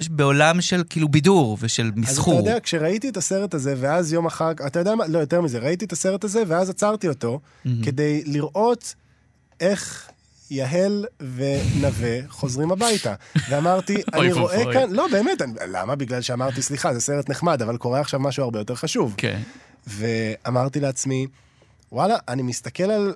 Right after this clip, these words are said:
Speaker 2: החבר'ה האלה שחוזרים עכשיו משבי החמאס", וזה דרמה בעיניי, זה קולנוע.
Speaker 1: זה החיים בשידור חי.
Speaker 2: זה החיים בשידור חי, והרי מה זה החיים אם לא שידור חי? בסדר. ואז הבנתי שיש משהו מאוד מכוער בזה.
Speaker 1: Mm.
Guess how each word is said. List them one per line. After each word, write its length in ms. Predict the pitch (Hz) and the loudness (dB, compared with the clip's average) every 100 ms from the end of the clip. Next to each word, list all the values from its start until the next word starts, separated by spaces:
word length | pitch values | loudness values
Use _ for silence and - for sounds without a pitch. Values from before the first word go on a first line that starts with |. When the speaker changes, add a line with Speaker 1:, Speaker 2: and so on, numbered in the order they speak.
| - | -6
Speaker 2:
החבר'ה 920 | - 143 135 131 - - 175 165 175 | -6 -4 -4 -6 -10 -6 -4 -2 -2
האלה 120 | 135 | -2
שחוזרים 520 | 127 135 - 120 139 196 | -4 -8 -8 -6 -4 -4
עכשיו 240 | - 170 | -4 -4
משבי 400 | 139 - 170 190 | -4 -4 -4 -4
החמאס", 500 | 165 151 110 98 - - _ _ _ _ - | -4 -4 -4 -6 -8 -12 _ _ _ _ -12
וזה 220 | 110 117 | -6 -6
דרמה 320 | 113 151 160 | 0 0 0
בעיניי, 440 | 101 90 87 85 90 _ | -4 -8 -12 -14 -18 _
זה 140 | 104 120 | -14 -8
קולנוע. 380 | 143 143 143 | -2 0 2
Speaker 1:
זה 60 | 123 | 2
החיים 360 | 113 117 110 113 | 2 -2 0 0
בשידור 500 | 120 120 123 127 - | 0 0 0 0 -2
חי. 180 | 143 104 | -2 -2
Speaker 2:
זה 160 | 135 | -2
החיים 420 | 131 - 139 143 175 | -2 0 0 2 0
בשידור 580 | 180 180 156 175 170 | 0 0 2 2 2
חי, 180 | - 202 175 | 2 2 2
והרי 320 | 143 135 139 | 0 2 2
מה 180 | 147 175 | 2 2
זה 160 | 196 | 2
החיים 340 | 185 - 190 208 | 0 2 2 2
אם 120 | 170 | 2
לא 120 | 175 | 2
שידור 320 | 175 175 185 | 0 -2 0
חי? 60 | 196 135 | -2 -2
בסדר. 460 | 143 165 135 101 - - - - | -2 -2 -2 -4 -8 -18 -20 -18
ואז 360 | 101 107 120 160 | -4 -2 0 -2
הבנתי 520 | 143 202 - 165 175 | -2 -2 -2 -2 -2
שיש 280 | - 147 180 | -2 -2 -2
משהו 220 | 180 190 | -2 0
מאוד 240 | 170 175 | 0 0
מכוער 460 | 190 - 143 165 165 | -2 -2 0 2 0
בזה. 320 | 117 85 87 | -4 -8 -12
Speaker 1:
Mm. 340 | 98 _ _ | -16 _ _